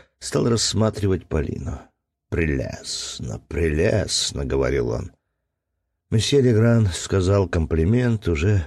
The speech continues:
прямо относившийся к Полине, вроде того, что она прелестна в этом наряде. Та отвечала ему только лёгкой улыбкой и обратилась к Калиновичу. "А вам, месье Калинович, верно, не нравится моя амазонка?"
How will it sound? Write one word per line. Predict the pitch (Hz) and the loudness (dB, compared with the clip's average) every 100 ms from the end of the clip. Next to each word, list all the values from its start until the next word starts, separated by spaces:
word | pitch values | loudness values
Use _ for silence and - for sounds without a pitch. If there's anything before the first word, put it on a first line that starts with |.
| - | -4
прямо | 78 82 78 71 71 | -2 2 2 2 -2
относившийся | - 80 - 76 - 73 - | -2 -4 -2 -4 -4 -4 -6
к | - | -4
Полине, | - 107 110 92 | 0 2 2 2
вроде | 87 90 | 0 0
того, | 87 85 87 | 0 0 0
что | - 78 | 0 -2
она | 73 73 | 0 0
прелестна | 71 69 73 78 73 76 | -2 -2 0 0 0 -2
в | 71 | -2
этом | 62 67 | -2 -4
наряде. | 71 107 123 110 - _ _ _ _ _ | -2 0 0 -4 -8 _ _ _ _ _
Та | 131 | -2
отвечала | 147 82 76 104 98 | 0 -2 -2 0 2
ему | 85 76 71 | 2 0 -2
только | 82 71 82 78 73 - | -2 -2 -2 -2 -2 -2
лёгкой | 82 80 - 87 | -2 -2 0 0
улыбкой | 92 101 78 - 71 - - - - | 2 0 -2 -4 -4 -6 -16 -20 -4
и | 143 | 0
обратилась | 127 101 - 98 90 80 - | 0 0 -2 -2 0 -2 -6
к | |
Калиновичу. | - 80 78 76 65 - - - - _ _ _ - | -2 0 2 0 -2 -6 -10 -10 -14 _ _ _ -2
"А | 117 | 2
вам, | 113 110 104 - | 4 2 0 -2
месье | 104 107 - 95 98 | 0 0 0 0 0
Калинович, | 101 98 95 95 95 - - | 2 2 4 2 0 -4 -4
верно, | - 85 85 85 85 | 0 2 4 2 2
не | 85 | 2
нравится | 85 92 135 147 - - | 2 2 2 -2 -4 -2
моя | 165 147 123 - | 0 0 -2 -2
амазонка?" | 90 82 67 69 60 - 65 | 0 0 0 -2 -2 -6 -10